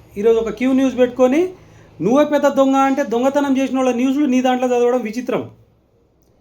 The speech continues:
తీన్మార్ మల్లన్న ఫోర్ ట్వంటీ పర్సన్. తీన్మార్ మల్లన్న ప్రతి ఒక్కరిని బ్లాక్‌మెయిల్ చేసి రక్తపు కూడు తిన్నాడు. ప్రతి ఒక్కడి రక్తాన్ని పిండి డబ్బులుగా చేసుకున్నాడు.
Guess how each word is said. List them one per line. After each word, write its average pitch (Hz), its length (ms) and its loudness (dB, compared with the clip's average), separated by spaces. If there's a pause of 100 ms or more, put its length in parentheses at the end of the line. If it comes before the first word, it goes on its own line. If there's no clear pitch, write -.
(480)
తీన్మార్ 254 460 2
మల్లన్న 233 440 -2 (120)
ఫోర్ 240 260 0
ట్వంటీ 233 240 -4
పర్సన్. 180 640 -4 (800)
తీన్మార్ 247 440 0
మల్లన్న 233 320 -2
ప్రతి 233 340 -6
ఒక్కరిని 254 400 0
బ్లాక్‌మెయిల్ 220 520 -4
చేసి 254 420 -2 (520)
రక్తపు - 420 -2
కూడు 233 280 -4
తిన్నాడు. 190 640 0 (400)
ప్రతి 180 240 -2
ఒక్కడి 254 300 2
రక్తాన్ని 208 600 0
పిండి 240 320 -4
డబ్బులుగా 214 440 -2
చేసుకున్నాడు. 180 720 -2